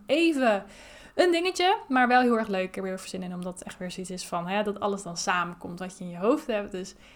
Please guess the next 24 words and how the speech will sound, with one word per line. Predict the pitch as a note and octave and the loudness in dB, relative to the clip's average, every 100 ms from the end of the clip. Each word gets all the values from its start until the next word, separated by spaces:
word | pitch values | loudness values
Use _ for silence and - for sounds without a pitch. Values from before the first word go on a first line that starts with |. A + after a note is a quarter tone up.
| - - - - - - | -20 -20 -20 -20 -18 2
alleen | C4 D#4+ E4+ | 8 8 8
maar | D4 | 8
leuk, | C#4 C#4+ C#4+ | 8 6 6
maar | B3+ A#3+ | 4 4
nog | A#3 | 4
even | C#4 D#4 C4 | 4 4 4
dat | B3+ | 2
ik | A3+ | 4
denk, | A#3 A#3 A#3 | 4 2 0
ja, | G3 G#3 - | -2 -2 -2
nog | A3 A3 | -4 0
even | C4 B3+ | 0 0
focus | A#3 A#3 A#3 G#3+ G3+ | 0 -2 0 -4 -6
en | G#3 | -6
nog | G3+ | -6
even, | G#3 G#3 G3+ F#3 F3+ F#3 G#3 | -6 -6 -6 -6 -6 -8 -10
ehm, | G#3 F#3 F3+ F3+ - | -12 -10 -10 -12 -8
ja, | G3+ E3 - - _ _ | -4 -4 -6 -20 _ _
de | - | -10
schouders | - F#3+ - | -6 -6 -6
eronder. | F#3 F#3 A3 A#3+ - - A#3+ | -6 -2 2 2 0 -2 -2
<laughs> | - C#4 - B3+ | 4 4 4 4
Maar | C#4+ | 6
goed, | D4+ A3+ | 4 2